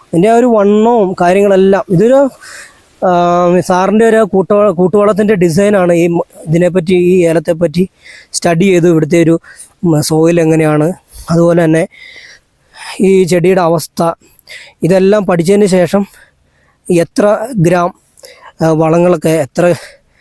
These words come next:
ആ, കൊടുക്കണം, ഏതൊക്കെ ഒഴിവാക്കണം, എല്ലാം ന്-, നോക്കിയിട്ട്, ആ, ഇതിനെ ഒന്ന് ബാലൻസ് ചെയ്ത് വളം ആക്കിയെടുത്ത് കൊടുത്തതിൻ്റെ ഒരു റിസൾട്ടാണ് ഈ കാണുന്നത്. കണ്ടോ, അത് നല്ല വിടർന്ന ഇലയൊക്കെ വരുന്നുണ്ട്, നല്ല കരുത്തുള്ള ഇലയാണ് വരുന്നത്.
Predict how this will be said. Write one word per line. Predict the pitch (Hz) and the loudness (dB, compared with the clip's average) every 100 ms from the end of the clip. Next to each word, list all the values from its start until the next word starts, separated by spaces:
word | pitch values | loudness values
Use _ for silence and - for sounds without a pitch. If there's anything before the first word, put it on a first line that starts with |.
| _ _ _ - | _ _ _ -4
ആ, | 160 | -2
കൊടുക്കണം, | 165 156 170 170 170 - 156 | -2 -2 0 -2 -2 -2 0
ഏതൊക്കെ | 165 170 175 | 0 2 2
ഒഴിവാക്കണം, | 165 175 165 170 175 165 | 2 2 0 0 0 0
എല്ലാം | 170 185 175 | 2 2 2
ന്-, | 170 165 - - 160 | 2 0 -4 -6 -4
നോക്കിയിട്ട്, | 151 180 151 240 _ - - - _ _ _ - | -2 -4 -4 -6 _ -20 -20 -20 _ _ _ -4
ആ, | 160 156 | 0 2
ഇതിനെ | 185 220 | 2 2
ഒന്ന് | 214 180 | 2 0
ബാലൻസ് | 185 185 202 - 208 | 0 0 0 0 0
ചെയ്ത് | 196 190 202 - - 170 | 2 0 -4 -10 -8 -2
വളം | 175 185 - _ _ _ - - _ _ _ - 175 | 0 -2 -6 _ _ _ -20 -20 _ _ _ -8 -4
ആക്കിയെടുത്ത് | 165 196 180 160 202 175 | -2 0 0 0 0 0
കൊടുത്തതിൻ്റെ | 165 151 180 190 185 | -4 -2 0 2 2
ഒരു | 180 | 0
റിസൾട്ടാണ് | 151 175 160 143 | 0 -2 -2 -2
ഈ | 139 | -2
കാണുന്നത്. | 139 135 156 | -2 0 0
കണ്ടോ, | 160 151 | 0 0
അത് | 160 - _ - | -2 -4 _ -6
നല്ല | 175 165 | -2 0
വിടർന്ന | 170 180 190 190 | 0 2 2 2
ഇലയൊക്കെ | 180 170 170 | 0 2 2
വരുന്നുണ്ട്, | 160 165 160 | 2 0 0
നല്ല | 147 160 160 | 0 0 -2
കരുത്തുള്ള | 151 156 175 160 | -6 -4 -2 0
ഇലയാണ് | 156 165 156 151 | 0 -2 0 -2
വരുന്നത്. | 147 151 | 0 -2